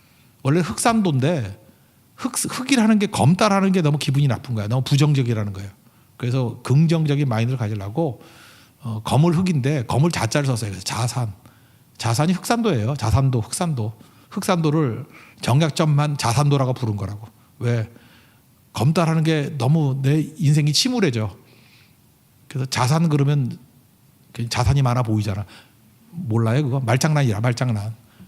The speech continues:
그래서 흑산을 자산이라고 부를 정도로 유머가 있고 여유가 있는 인생. 그러고 살았죠. 이런 거예요. 그러니까 솔로몬에게는 제가 볼 때 두 가지가 다 있었던 것 같아요. 지성이 있고 감성이 있어요. 노래도 부르고.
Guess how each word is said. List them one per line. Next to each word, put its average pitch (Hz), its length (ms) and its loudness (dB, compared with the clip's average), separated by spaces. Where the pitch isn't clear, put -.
그래서 107 260 -8
흑산을 151 360 0
자산이라고 135 520 0
부를 127 280 -2
정도로 147 800 -2
유머가 131 440 2
있고 147 500 -4
여유가 127 400 0
있는 110 320 0
인생. 98 280 -10
그러고 202 180 -2
살았죠. 170 420 -4
이런 202 220 2
거예요. 156 220 2
그러니까 147 380 -2
솔로몬에게는 202 840 0
제가 - 160 -6
볼 240 60 0
때 247 80 -2
두 - 180 0
가지가 196 280 2
다 139 120 -2
있었던 143 260 -2
것 147 60 -2
같아요. 107 340 -6
지성이 151 420 2
있고 160 160 -4
감성이 113 420 -2
있어요. 95 220 -10
노래도 123 280 2
부르고. 104 300 -8